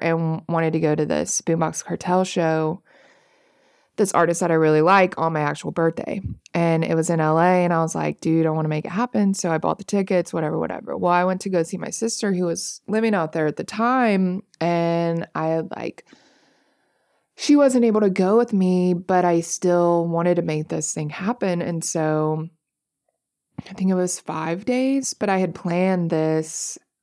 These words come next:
like, state road trip, to just kind of, like, I didn't get to go to San Francisco, but I basically went everybody, everywhere else and except San Diego.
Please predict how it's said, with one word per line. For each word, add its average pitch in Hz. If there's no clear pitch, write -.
like, 170
state -
road 165
trip, -
to 185
just 165
kind 165
of, 165
like, -
I 196
didn't 214
get 226
to 247
go 233
to 214
San 175
Francisco, 185
but 165
I 160
basically 165
went 170
everybody, 160
everywhere 185
else -
and 165
except -
San -
Diego. -